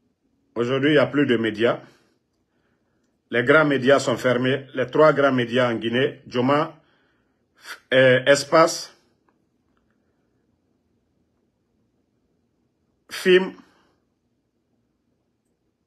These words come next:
Attendez, je cherche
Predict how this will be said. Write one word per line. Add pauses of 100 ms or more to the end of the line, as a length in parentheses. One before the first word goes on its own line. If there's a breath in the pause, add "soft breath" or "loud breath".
(1500)
Attendez,
je
cherche